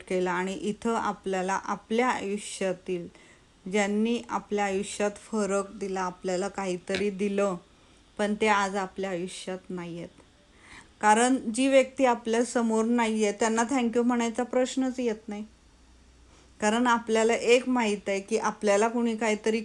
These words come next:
दिलं, कुणी आपल्यासाठी काय केलं की thank you म्हणायचं. मग जी व्यक्तीच आपल्या आयुष्यात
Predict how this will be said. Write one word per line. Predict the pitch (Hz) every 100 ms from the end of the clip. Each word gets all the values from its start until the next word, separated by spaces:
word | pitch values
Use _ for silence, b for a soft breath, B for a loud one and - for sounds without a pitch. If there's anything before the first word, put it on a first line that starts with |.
| 220
दिलं, | 220 247 220 185 190 B B B
कुणी | 226 226
आपल्यासाठी | 214 214 202 208 214 202 233
काय | 220 240 226
केलं | 269 247 208
की | 208 269
thank | 269 277 262
you | 262
म्हणायचं. | 254 233 208 196 208
मग | 220
जी | 214 240
व्यक्तीच | 226 208 - 240 254
आपल्या | 262 240 233
आयुष्यात | 226 220 220 220